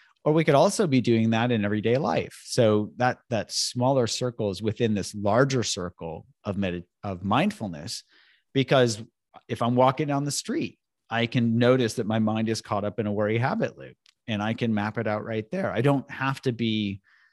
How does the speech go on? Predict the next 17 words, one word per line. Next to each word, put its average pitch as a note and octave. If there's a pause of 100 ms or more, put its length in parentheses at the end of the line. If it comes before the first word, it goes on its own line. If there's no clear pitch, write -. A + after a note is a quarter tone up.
(120)
you A2+
know, G#2
I G2+
don't G2+
have G#2
to, G2+
like, F#2
have G2+
my F#2+ (440)
inflatable A2+
meditation G#2
cushion F2+
and F#2+
suddenly G2
be D#2
like, -
"Oh, -